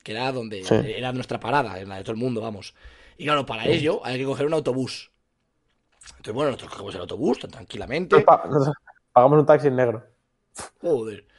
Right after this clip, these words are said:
Speaker 1: No, no, nosotros, nosotros, eh, cogemos un autobús y el autobús, digamos, que llegaba a Split, era un viaje largo, ¿eh? Eh,
Speaker 2: Mm.
Speaker 1: eran como cuatro horas en autobús o cinco, pero llegaba a Split por la noche,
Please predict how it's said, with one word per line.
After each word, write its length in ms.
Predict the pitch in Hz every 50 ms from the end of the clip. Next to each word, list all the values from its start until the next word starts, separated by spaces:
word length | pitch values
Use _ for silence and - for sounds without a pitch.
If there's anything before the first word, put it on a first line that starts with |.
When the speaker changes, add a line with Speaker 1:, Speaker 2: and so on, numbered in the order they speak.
| _ _ -
Speaker 1:
No, 140 | 139 151 151
no, 100 | 151 147
nosotros, 480 | 127 113 - 120 156 156 156 151 135
nosotros, 320 | 123 131 131 160 160 143 -
eh, 300 | - 120 117 113 113 113 107 _
cogemos 380 | - 110 107 127 127 127 -
un 80 | 139 123
autobús 580 | 123 127 120 127 135 160 214 254 - - - _ _ _ _ _ _ _ _ _ _ -
y 360 | 135 151 175 202 240 - - -
el 220 | 123 123 113 110
autobús, 500 | 107 113 107 113 104 101 104 117 135 131
digamos, 400 | 131 127 113 110 117 139 139 -
que 140 | - 123 113
llegaba 840 | 110 104 95 101 107 110 117 117 117 120 120 120 120 120 113 95 71
a 80 | 120 120
Split, 500 | - - - - 135 139 156 190 - -
era 140 | - 156 131
un 80 | 131 143
viaje 180 | 170 147 - 127
largo, 280 | 127 120 113 101 101 101
¿eh? 220 | 120 151 349 - _ _ _ _ _ _ _ _ _ -
Eh, 480 | - 127 127 127 123 120 120 117 117 113
Speaker 2:
Mm. 260 | 104 104 107 107 104
Speaker 1:
eran 140 | 117 131 135
como 180 | 123 113 110 104
cuatro 260 | - 123 127 - 120
horas 140 | 123 127 -
en 80 | - 113
autobús 380 | 117 - - 117 139 165 156
o 60 | 135 -
cinco, 460 | - 143 160 160 139 180 190 190 _ _ _ - _ _ _ _
pero 160 | - - 139 127
llegaba 260 | 127 123 147 170 180
a 20 | 180
Split 280 | - - - 180 208 -
por 120 | 180 151
la 80 | 131 131
noche, 320 | 135 123 - - -